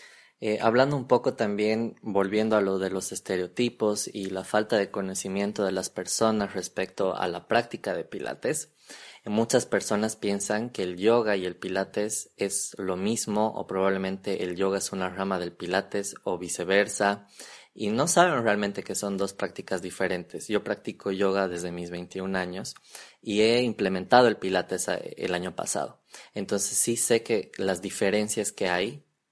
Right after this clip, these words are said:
eh, pero nos gustaría que tú nos expliques cuáles son las diferencias entre el yoga y el pilates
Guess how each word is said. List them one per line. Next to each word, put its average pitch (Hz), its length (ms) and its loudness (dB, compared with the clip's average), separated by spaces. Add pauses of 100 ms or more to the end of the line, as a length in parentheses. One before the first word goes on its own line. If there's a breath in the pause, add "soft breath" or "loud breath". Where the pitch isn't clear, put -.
eh, 95 400 -2
pero 104 220 6
nos 104 180 0
gustaría 117 380 2
que 113 100 -4
tú 147 280 2
nos 131 200 -2
expliques - 640 -8 (340 loud breath)
cuáles 156 640 4 (240)
son 131 340 6
las 117 140 4
diferencias 104 760 0 (100)
entre 101 300 -2
el 95 120 -2
yoga 131 540 4
y 104 140 -2
el 92 140 -2
pilates 113 640 0